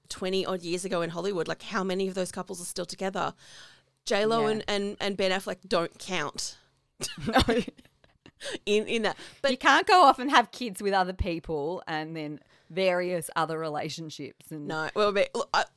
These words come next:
Speaker 2: it still count as one big unit of a relationship.
Speaker 1: I love it. I'm here for it. It doesn't count. They've been together for over twenty years. I know almost nothing about their personal lives. They're, like,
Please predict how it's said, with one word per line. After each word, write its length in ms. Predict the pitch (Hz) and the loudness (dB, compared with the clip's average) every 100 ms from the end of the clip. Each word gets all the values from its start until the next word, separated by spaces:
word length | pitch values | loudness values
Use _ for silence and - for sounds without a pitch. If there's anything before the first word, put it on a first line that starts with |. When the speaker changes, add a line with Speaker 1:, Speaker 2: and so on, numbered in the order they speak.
| _ _ 190 | _ _ 0
Speaker 2:
it 160 | 175 | 0
still 240 | - 226 208 | 2 2 2
count 380 | - 208 190 | 0 2 2
as 180 | 190 175 | 0 -2
one 360 | 175 170 170 170 | -2 -2 -2 -4
big 280 | 175 156 - _ | -6 -8 -12 _
unit 540 | 170 151 160 156 143 - | -16 -10 -8 -6 -6 -6
of 160 | 156 | -6
a 80 | 151 | -4
relationship. 800 | 143 143 135 - - 131 - - _ 180 | -6 -6 -8 -10 -14 -14 -14 -18 _ 2
Speaker 1:
I 80 | |
love 200 | 170 - | 4 4
it. 80 | 240 170 | 4 2
I'm 100 | 180 | 2
here 200 | 185 175 | 0 0
for 180 | 196 196 | 2 2
it. 120 | 202 | 2
It 80 | 196 | 0
doesn't 280 | 170 165 165 | 0 0 -4
count. 260 | 190 156 - - - 262 | 0 0 -2 -12 -4 -2
They've 120 | 277 | 0
been 140 | 330 | 0
together 300 | 349 302 330 | 0 0 0
for 100 | 302 - | -2 -2
over 200 | 254 262 | 0 -2
twenty 260 | - 254 | -2 -2
years. 360 | 240 240 247 247 226 | 0 0 0 0 2
I 100 | 208 | 2
know 400 | 202 196 196 - - | 4 4 2 0 0
almost 360 | 226 214 202 - | 2 2 0 -2
nothing 480 | 214 208 226 208 214 | -2 0 2 2 2
about 300 | 196 185 185 | 0 0 2
their 340 | 185 170 170 | 2 2 0
personal 480 | - 185 185 190 180 | 0 -2 0 0 0
lives. 840 | 175 170 170 165 165 175 - - - - - - | 4 4 4 2 -2 -4 -12 -14 -18 -20 -18 -2
They're, 100 | 185 | 2
like, 240 | 170 170 | 2 0